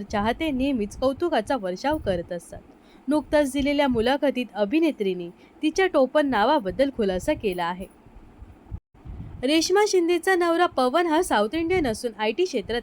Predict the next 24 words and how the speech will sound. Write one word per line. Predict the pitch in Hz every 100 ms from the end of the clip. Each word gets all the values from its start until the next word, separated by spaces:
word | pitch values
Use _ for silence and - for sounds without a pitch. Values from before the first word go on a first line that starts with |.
| -
कार्यरत | 175 175 180 180
आहे. | 175 180 175 - - - -
नुकताच | 202 - 233 220
दिलेल्या | 226 233 247
मुलाखतीत | 220 208 254 269 262 269 -
तिला | 269 220 180 - - -
तिच्या | 302 381
टोपण | 370 277 - 330
नावाबद्दल | 240 208 240 202 185 214
विचारण्यात | 196 202 220 202 196
आलं | 185 185
होतं. | 190 180 170 160 - - - - -
यावेळी | 233 262 254 277 262
रेश्माने | 202 208 269 277 254
तिला | 262 262 190 175 - - - -
सोनू, | 311 302 302 330 233
सोंडू, | 202 302 294 311 277 208 - - -
शोनंबा | - 311 320 370 302 185 175 -
असं | 277 403
म्हणतात | 392 330 247 196 196
याचा | 202 196 302 311
खुलासा | 214 185 -
केला | 302 202 180 170
आहे. | 175